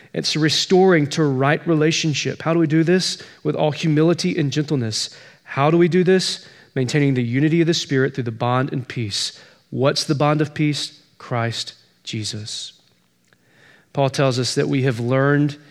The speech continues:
that he has learned in every situation to be content. Here's what this means,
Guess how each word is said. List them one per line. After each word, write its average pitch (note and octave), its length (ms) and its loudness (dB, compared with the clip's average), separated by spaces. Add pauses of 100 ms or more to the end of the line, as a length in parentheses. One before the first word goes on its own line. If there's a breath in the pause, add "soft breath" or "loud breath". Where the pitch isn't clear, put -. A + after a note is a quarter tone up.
(160 loud breath)
that C#3+ 140 -2
he C#3+ 120 0
has B2+ 180 2
learned C#3 500 2
in C3+ 280 -2
every E3 320 2
situation B2+ 800 -2
to - 80 -8
be A#2+ 140 -6
content. A2+ 520 -8 (400 loud breath)
Here's D3 240 0
what C3 140 0
this - 200 -4
means, A2+ 480 -6